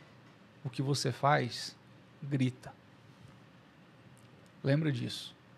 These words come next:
A melhor forma de influenciar as pessoas é sendo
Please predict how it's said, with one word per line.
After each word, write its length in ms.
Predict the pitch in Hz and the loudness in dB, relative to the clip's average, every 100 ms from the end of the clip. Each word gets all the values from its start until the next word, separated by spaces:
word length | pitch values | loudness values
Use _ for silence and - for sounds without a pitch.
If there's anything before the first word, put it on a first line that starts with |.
| - - - - - - | -20 -20 -20 -20 -20 -6
A 40 | |
melhor 320 | 123 127 156 185 | 0 4 4 4
forma 280 | - 160 | 2 2
de 100 | 147 151 | 2 0
influenciar 560 | 151 143 143 127 139 | 0 -2 -2 0 0
as 80 | 147 | 0
pessoas 680 | - 127 - 147 131 107 - - - - - - | -2 -6 0 0 0 -4 -8 -12 -20 -20 -20 -8
é 100 | 123 | -2
sendo 420 | - 143 147 | 0 0 0